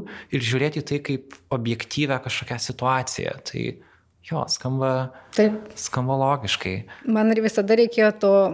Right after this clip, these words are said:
Speaker 2: tokio atitrūkimo ir, ir laiko, ir, ir erdvės. Ir etnografija, bet turbūt tyriamoji žurnalistika irgi panaši, kad jinai susideda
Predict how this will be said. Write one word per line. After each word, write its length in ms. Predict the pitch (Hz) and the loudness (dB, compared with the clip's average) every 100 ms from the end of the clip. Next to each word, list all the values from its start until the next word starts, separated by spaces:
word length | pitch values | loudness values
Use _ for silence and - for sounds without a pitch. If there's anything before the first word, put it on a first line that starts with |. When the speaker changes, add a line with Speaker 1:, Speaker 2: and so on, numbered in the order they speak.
| - - | -4 -4
Speaker 2:
tokio 360 | 185 185 185 | -2 2 2
atitrūkimo 960 | 180 - 196 185 180 - 190 180 175 - - - | 2 -2 -4 -4 -2 0 2 2 0 -2 -10 -2
ir, 200 | 202 185 175 175 160 - _ _ _ _ - - - - - _ - _ - | 0 2 2 0 -2 -8 _ _ _ _ -20 -20 -20 -20 -20 _ -20 _ 4
ir 120 | 233 | 4
laiko, 540 | 208 180 196 254 320 339 359 330 - | 6 4 4 4 4 6 4 0 -2
ir, 540 | - 240 220 208 220 226 - - - | 4 4 4 0 -2 -4 -6 -16 -16
ir 200 | - 220 | 0 4
erdvės. 600 | 202 190 185 190 202 180 208 | 4 2 2 4 4 4 -2
Ir 140 | 202 - - - | -4 -8 -18 -4
etnografija, 680 | - 233 233 226 294 330 285 | 0 2 2 4 2 4 4
bet 280 | 220 220 - | 2 0 -6
turbūt 440 | - 226 220 254 - | -6 -2 -2 -4 -8
tyriamoji 480 | - 214 202 208 208 | 2 4 4 4 2
žurnalistika 560 | 202 196 190 - 190 202 | 2 0 0 -2 -2 0
irgi 180 | 208 202 | 2 2
panaši, 400 | 175 170 - 233 | 2 0 0 0
kad 160 | 190 | 2
jinai 160 | 190 190 | 2 0
susideda 680 | 185 185 196 196 185 175 | -2 -4 2 4 6 4